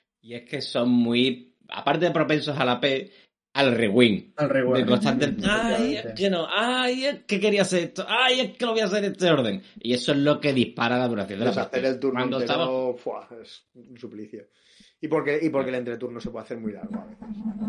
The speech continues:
Speaker 1: Pero por eso mismo, claro, si cada jugador tuviera clarísimo lo que va a hacer en cada, pero claro, es un juego muy táctico, que cuando te... no sabes qué cartas vas a tener disponible y cuánto te van a costar cuando te llega tu turno.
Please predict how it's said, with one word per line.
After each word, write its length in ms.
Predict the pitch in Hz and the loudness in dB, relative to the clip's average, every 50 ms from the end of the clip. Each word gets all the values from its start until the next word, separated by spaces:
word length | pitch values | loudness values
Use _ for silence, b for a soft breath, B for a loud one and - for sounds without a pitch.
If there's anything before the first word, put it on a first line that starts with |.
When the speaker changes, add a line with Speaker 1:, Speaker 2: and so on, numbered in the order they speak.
| - - - - - - | -4 -4 -4 -2 -2 -2
Speaker 1:
Pero 140 | 214 110 202 | -2 -2 -2
por 120 | - 101 | -2 -2
eso 200 | 110 117 - 151 | -2 0 0 2
mismo, 280 | 127 123 120 139 156 156 | 2 2 2 2 2 0
claro, 200 | 139 120 131 160 160 | 0 2 0 0 0
si 120 | 127 135 | -2 -2
cada 220 | - 127 120 120 113 | -2 -2 0 0 0
jugador 600 | 120 117 117 113 117 135 160 175 165 135 117 110 - - - - | 0 0 0 0 0 0 0 0 -2 -4 -8 -10 -12 -12 -12 -12
tuviera 540 | _ 123 117 104 113 123 135 147 147 147 - | _ -10 -8 -4 -2 -2 0 0 -2 -2 -4
clarísimo 640 | - 160 160 147 143 165 196 190 - - 104 95 95 | -6 -8 -6 -4 -2 -2 -2 -2 -2 -4 -4 -4 -4
lo 100 | 104 101 | -6 -4
que 60 | 104 | -2
va 100 | 107 117 | -2 -2
a 40 | 131 | -2
hacer 200 | 127 - 151 139 | -2 -4 -6 -6
en 100 | 139 131 | -6 -6
cada, 260 | 123 139 135 135 123 - | -4 -2 -2 -2 -4 -6
pero 120 | - 104 104 | -14 -14 -8
claro, 160 | 101 131 165 | -6 -4 -2
es 60 | 139 120 | -2 -2
un 60 | 113 | -2
juego 160 | 123 143 156 | -2 -2 -2
muy 180 | 160 143 131 - | -2 -2 -2 -2
táctico, 440 | 160 170 185 - - 170 139 120 113 107 | -2 -4 -4 -2 -4 -2 -2 -2 -2 -4
que 60 | 104 | -4
cuando 240 | 104 113 117 110 110 | -4 -4 -2 -2 -4
te... 220 | 104 113 120 120 B B B B | -4 -4 -6 -6 B B B B
no 120 | 123 127 | -4 -4
sabes 280 | 123 - 147 151 170 165 | -2 -2 -2 -2 -2 -4
qué 120 | - 151 | -6 -4
cartas 340 | - 151 147 147 - 139 123 | -2 -4 -4 -2 -4 -6 -2
vas 160 | 127 135 135 127 | 0 0 0 0
a 20 | |
tener 160 | 120 131 131 | -2 -6 -8
disponible 460 | 127 135 123 131 123 131 151 165 175 151 | -8 -10 -8 -8 -6 -6 -6 -6 -8 -4
y 20 | |
cuánto 220 | 127 135 131 123 | -4 -6 -6 -6
te 80 | 120 135 | -8 -8
van 140 | 131 127 127 | -8 -6 -6
a 40 | 120 | -6
costar 260 | 120 123 123 180 175 | -8 -6 -6 -6 -4
cuando 200 | 180 160 131 110 | -4 -4 -4 -4
te 80 | 117 | -4
llega 180 | 113 120 127 127 | -2 -2 -2 -2
tu 140 | 113 120 98 | -4 -4 -6
turno. 260 | - 95 92 - - | -6 -12 -14 -14 -20